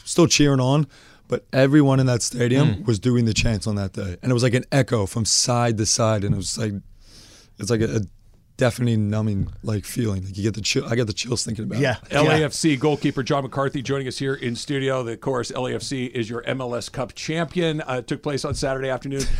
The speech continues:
Speaker 4: Like you're talking about, the place is just rocking. It's going crazy, right? The, the, the thirty-two fifty-twos doing their thing, but it's the, the whole place.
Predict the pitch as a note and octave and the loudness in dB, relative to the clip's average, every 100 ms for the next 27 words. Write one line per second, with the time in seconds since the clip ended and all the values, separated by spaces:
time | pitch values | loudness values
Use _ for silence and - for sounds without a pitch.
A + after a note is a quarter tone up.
0 | - F#3 A#3+ A3 B3 F3 - - - G3 | 2 0 0 2 2 0 -4 -8 -4 -2
1 | C#4+ D#4 G#3 - E3 B2+ A2+ C3 C#3+ A#2 | -2 -4 -6 -6 -6 -6 -6 -6 -6 -10
2 | A#2 - F#3+ D3+ A2+ - A#2+ G2 A2+ B2+ | -8 -4 -2 -2 -6 -8 -6 -6 -6 -4
3 | C#3+ C3+ D#3+ C3+ C#3 - B2+ F#2+ - D3+ | -4 -4 -4 -4 -6 -8 -12 -14 -6 -6
4 | D3 G3+ F#3+ F#3+ F#3 - D#3 F3 D3 E3+ | 0 0 0 -4 -4 -4 -6 -6 -2 -2
5 | D3+ C3+ D3+ C#3 C3 - F#3 F3+ E3 F3+ | -2 -6 -6 -6 -8 -8 -12 -8 -6 -4
6 | F3+ - B2 F2+ F#2 | -6 -6 -10 -10 -14